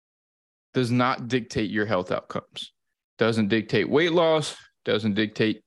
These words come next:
any health outcomes. There's no evidence for this. This is one of the claims, or this is the main claim that is being made around this,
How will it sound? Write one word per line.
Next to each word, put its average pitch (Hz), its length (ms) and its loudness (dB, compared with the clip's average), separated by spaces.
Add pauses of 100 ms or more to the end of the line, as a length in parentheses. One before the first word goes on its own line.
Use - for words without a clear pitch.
any 202 280 4
health 185 340 2
outcomes. - 560 -2 (520)
There's 113 160 -2
no 143 180 4
evidence 180 420 0
for - 140 -4
this. - 360 -12 (420)
This 104 180 -2
is 131 180 0
one 120 400 0
of 190 120 2
the 190 80 2
claims, 185 460 0
or 117 120 0
this 131 140 -2
is 139 80 -6
the 165 100 0
main 214 540 2
claim 113 460 -2 (640)
that - 80 -4
is 113 80 -2
being 147 240 0
made 226 220 2
around 120 280 2
this, 117 440 -2